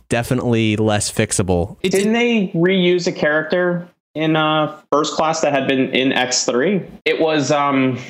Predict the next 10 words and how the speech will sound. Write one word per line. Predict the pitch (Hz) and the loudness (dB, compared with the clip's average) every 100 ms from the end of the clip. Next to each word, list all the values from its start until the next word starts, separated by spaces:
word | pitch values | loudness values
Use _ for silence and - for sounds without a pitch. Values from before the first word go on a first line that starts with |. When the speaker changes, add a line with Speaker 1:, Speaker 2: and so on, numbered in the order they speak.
| - | -8
Speaker 3:
from | 160 139 | -2 0
Mad | 139 127 104 | 2 0 0
Men. | 95 92 95 - | 0 0 -2 -2
What | 120 117 | -2 0
is | |
her | 107 | 0
name? | 101 98 98 98 - | 0 0 -2 -4 -6
Speaker 1:
Oh, | 139 123 | -2 0
Emma | 131 143 | 0 -2
Frost. | - 165 147 82 - | 0 0 0 -2 -10